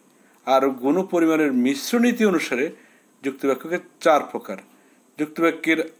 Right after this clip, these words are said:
আল-, শ্রেণীবিভাগ সংক্রান্ত আলোচনা আমাদের যুক্তিবাক্য সম্পর্কে অধিকতর জ্ঞান দান করে, যুক্তির বৈধতা নিরূপণে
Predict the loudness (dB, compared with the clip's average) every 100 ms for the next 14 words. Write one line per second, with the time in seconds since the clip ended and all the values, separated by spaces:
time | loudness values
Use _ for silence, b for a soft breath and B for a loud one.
0 | 0 2 2 -2 -10 -10 -8 -4 2 2
1 | 4 2 2 0 2 2 4 4 2 0
2 | 0 -2 B B B B -2 -2 -2 -4
3 | -4 -2 -2 -4 -6 -4 -4 -4 -2 -2
4 | -2 -4 -4 -2 0 0 0 -4 -4 -4
5 | -4 -8 B B B B -6 -4 -4 -6
6 | -8 -14 -20 -20 -20 -16 -6 -2 0 0
7 | 0 2 0 0 -2 -2